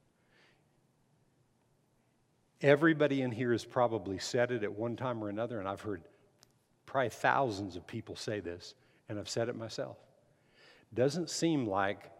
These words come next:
that I had certain problems or things got stirred up until I started listening to the Word.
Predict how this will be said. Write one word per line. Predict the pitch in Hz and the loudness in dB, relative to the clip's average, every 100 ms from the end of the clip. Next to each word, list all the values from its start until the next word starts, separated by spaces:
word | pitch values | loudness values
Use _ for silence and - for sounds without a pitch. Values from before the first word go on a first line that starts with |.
| - - - _ _ | -20 -20 -20 _ _
that | 107 | -4
I | 104 | -2
had | 135 131 110 | 2 0 0
certain | - 143 120 107 | -2 -2 -2 -2
problems | - 127 107 101 101 92 | 4 6 4 0 -4 -6
or | 92 | -6
things | 120 117 | -2 -2
got | 95 113 - | -2 -4 -4
stirred | - 135 120 | -4 -2 0
up | 113 - | 0 -2
until | 92 - - - 147 113 85 95 - _ _ _ _ _ - | -8 -12 -12 -6 -2 -2 -4 -10 -14 _ _ _ _ _ -12
I | |
started | - 123 107 101 | -2 0 2 0
listening | 110 - 101 92 | 0 -2 -4 -4
to | |
the | 98 | -6
Word. | 104 98 | -6 -8